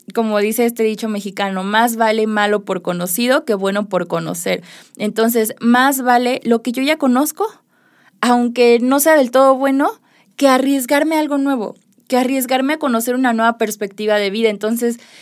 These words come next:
más vale estas heridas que no son tan funcionales, que me meten en problemas, etcétera, a buscar una nueva perspectiva de cómo vivir, porque es un trabajo, o sea, como lo has dicho, es un trabajo cañón.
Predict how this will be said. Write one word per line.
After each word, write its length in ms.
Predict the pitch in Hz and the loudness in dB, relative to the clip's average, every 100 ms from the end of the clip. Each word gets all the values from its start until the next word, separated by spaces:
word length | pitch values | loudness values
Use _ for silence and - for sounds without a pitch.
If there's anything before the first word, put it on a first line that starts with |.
| - | -14
más 360 | 247 320 359 339 | 0 2 4 2
vale 280 | 339 330 330 | 0 2 0
estas 260 | 320 320 311 | -2 -2 0
heridas 320 | 277 277 269 | 0 -2 -2
que 100 | 254 | -2
no 140 | 254 | -2
son 200 | 262 262 | -2 -2
tan 220 | 254 262 | 2 2
funcionales, 920 | 262 269 262 247 254 254 254 254 254 | 0 -2 0 0 0 0 2 2 0
que 100 | 254 | -2
me 120 | 220 220 | -4 -2
meten 280 | 226 254 | -4 -2
en 100 | 240 | -2
problemas, 600 | 233 208 220 233 233 226 | -2 -2 0 2 2 0
etcétera, 600 | 220 196 233 233 233 254 - _ _ _ _ _ - | -2 -4 -4 -2 -2 -2 -4 _ _ _ _ _ -4
a 300 | 233 226 226 - | 0 0 -2 -10
buscar 380 | 226 262 277 294 | -6 -4 -2 0
una 180 | 320 | 2
nueva 240 | 262 262 262 | 2 2 0
perspectiva 560 | 240 226 202 226 233 | -6 -4 -8 0 2
de 120 | 226 208 | 2 0
cómo 280 | 214 220 | -2 0
vivir, 380 | 196 190 208 208 202 | -2 -4 -4 -6 -2
porque 300 | 220 233 240 | -2 0 0
es 100 | 269 | 0
un 180 | 339 | -4
trabajo, 600 | 339 247 208 208 233 320 | 0 0 2 2 0 -2
o 60 | 254 | -2
sea, 140 | 233 | -2
como 240 | 208 208 208 | -4 -4 0
lo 80 | 233 | 0
has 80 | |
dicho, 160 | 262 262 | 0 -6
es 80 | 285 | -6
un 80 | 294 | -2
trabajo 360 | 277 269 294 | 0 0 -2
cañón. 500 | 285 196 208 240 233 | -2 -4 -2 -4 -4